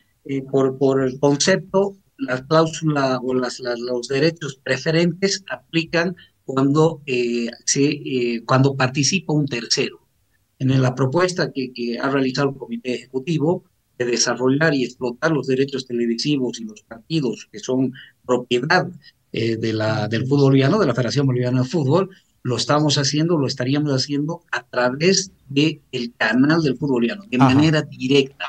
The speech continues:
Speaker 1: no interviene un tercero. Por lo tanto, eh, de, de realizarse y de configurarse esta, esta, de esta manera, se estaría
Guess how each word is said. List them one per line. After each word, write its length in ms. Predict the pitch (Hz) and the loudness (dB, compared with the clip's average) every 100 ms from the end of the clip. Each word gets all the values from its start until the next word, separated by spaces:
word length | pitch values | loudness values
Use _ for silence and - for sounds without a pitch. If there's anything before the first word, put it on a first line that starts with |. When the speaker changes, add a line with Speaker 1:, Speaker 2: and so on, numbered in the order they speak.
| 127 | -4
Speaker 1:
no 220 | 151 190 | 0 2
interviene 920 | 202 170 - 139 143 170 175 190 - _ - | 2 -2 -4 -6 -4 -2 0 -2 -6 _ -6
un 140 | 151 139 | -4 -4
tercero. 520 | - 117 - 117 101 _ _ _ _ _ | -6 -4 -2 -4 -6 _ _ _ _ _
Por 100 | 131 | -2
lo 100 | 135 | 0
tanto, 480 | - 180 175 214 220 - - - - - | 0 -2 2 0 0 -4 -18 -20 -16 -6
eh, 340 | 113 117 113 | -4 -2 -2
de, 180 | 117 117 | 0 0
de 280 | 117 120 120 | 0 0 0
realizarse 880 | 117 113 - 165 180 - 123 107 - _ - | 0 0 2 2 2 0 -4 -4 -8 _ -4
y 100 | 127 | 0
de 120 | 123 | 0
configurarse 960 | 127 127 123 123 147 180 - 113 104 _ _ _ _ - | 0 -2 0 0 2 2 0 -6 -8 _ _ _ _ -10
esta, 680 | 131 - 131 117 113 104 104 - | -8 -8 -8 -4 -4 -4 -6 -10
esta, 640 | - 127 - 117 113 110 107 127 | -6 -6 -6 -6 -4 -2 -4 -6
de 80 | - | -8
esta 220 | 135 147 | -4 0
manera, 460 | 151 160 151 175 233 - _ _ | 2 4 4 2 -2 -8 _ _
se 180 | - 131 | -8 -6
estaría 640 | 120 131 147 165 170 170 | -2 0 2 4 2 -2